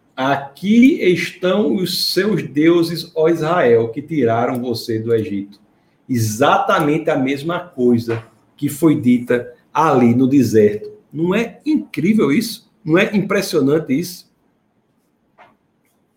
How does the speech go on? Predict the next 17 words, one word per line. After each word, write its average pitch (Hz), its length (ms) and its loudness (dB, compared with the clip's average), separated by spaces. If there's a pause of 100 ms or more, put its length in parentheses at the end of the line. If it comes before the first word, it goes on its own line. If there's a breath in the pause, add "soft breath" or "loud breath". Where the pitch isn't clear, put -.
(1300)
Jeroboão 175 640 4
não 220 160 2
buscava 190 520 -2
o 160 60 2
único 151 180 -4
e - 20 -6
verdadeiro 135 520 -2
Deus, 110 320 -2
né? 135 140 -4
Que 127 320 -4
é 123 80 2
o 120 180 -2
Deus 135 340 2
do 147 140 -6
povo 127 540 -2
de 123 80 -4
Israel, 95 640 -6